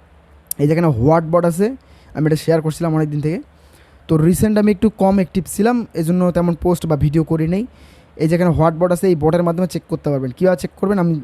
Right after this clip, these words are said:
দেখাই দিচ্ছি আপনাদেরকে। এই হোয়াট বটটা জয়েন করবেন। হোয়াট বটটা জয়েন করার পরে এখানে যে, যে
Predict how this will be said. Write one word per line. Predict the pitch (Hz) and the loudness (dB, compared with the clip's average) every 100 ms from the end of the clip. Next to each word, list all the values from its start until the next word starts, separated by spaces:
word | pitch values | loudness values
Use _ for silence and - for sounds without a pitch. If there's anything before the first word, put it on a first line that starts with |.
| 127 | -4
দেখাই | 147 151 | -2 0
দিচ্ছি | 139 123 | -2 -4
আপনাদেরকে। | 110 107 92 78 - _ _ _ - _ - | -6 -6 -8 -12 -18 _ _ _ -20 _ -4
এই | 165 | 2
হোয়াট | 147 147 185 | 4 4 2
বটটা | 185 196 208 | 0 -2 0
জয়েন | 175 180 165 | 0 0 0
করবেন। | 156 131 | -2 0
হোয়াট | 120 156 170 | -2 -2 -2
বটটা | 175 190 | -2 0
জয়েন | 175 180 | 0 0
করার | 170 180 | 0 -2
পরে | 180 214 226 135 - | 0 0 0 -2 -4
এখানে | 156 180 185 | -2 -2 -2
যে, | 156 156 135 | -4 -4 -4
যে | 147 | -4